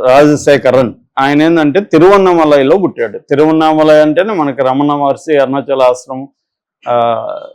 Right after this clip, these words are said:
ఇవన్నీ గుర్తుకొస్తాయి. చాలామంది తెలుగు వాళ్ళు కూడా every month వెళ్ళే వాళ్ళు కూడా ఉన్నారు, రెగ్యులర్గా వెళ్తారు. అరుణాచలం అంటే అంత ఫేమస్.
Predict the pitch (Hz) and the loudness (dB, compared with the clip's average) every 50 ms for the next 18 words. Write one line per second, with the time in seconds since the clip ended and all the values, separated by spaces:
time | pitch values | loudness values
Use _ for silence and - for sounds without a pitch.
0 | _ _ 131 135 131 131 139 151 151 160 170 156 131 139 120 - - - 135 131 | _ _ -6 -4 -2 0 2 2 2 2 0 0 0 -2 -2 -4 -6 -2 -2 -2
1 | 123 - - 147 165 190 - _ _ _ _ _ - 147 135 143 156 165 165 165 | -2 -2 -2 -4 -4 -4 -8 _ _ _ _ _ -2 2 2 4 4 4 4 2
2 | 170 165 160 151 - - 143 143 151 147 156 151 147 147 147 147 147 170 175 170 | 2 2 2 0 0 0 2 2 4 4 2 2 2 2 2 2 2 2 2 0
3 | 170 - - 135 135 131 143 156 160 160 156 151 151 147 151 151 147 143 139 143 | 0 -2 -2 -2 0 2 2 2 2 2 2 0 0 0 0 0 2 2 2 2
4 | 139 143 143 143 143 139 135 135 156 180 175 151 127 117 113 110 104 110 113 120 | 4 4 4 2 2 2 2 0 2 2 0 0 -2 -4 -6 -6 -6 -8 -8 -10
5 | 117 101 107 139 139 139 127 127 135 123 120 123 117 - 117 110 104 110 147 147 | -12 -6 -2 0 0 0 0 0 0 0 0 -2 -2 -4 -4 -4 -2 -2 -2 -2
6 | 131 123 135 143 - - 143 135 135 131 131 139 165 165 151 139 127 117 - 120 | -2 -2 -4 -6 -4 -4 -4 -4 -4 -4 -4 -2 -2 -2 -2 -2 -4 -4 -6 -8
7 | 113 104 104 104 - - | -10 -10 -14 -20 -20 -20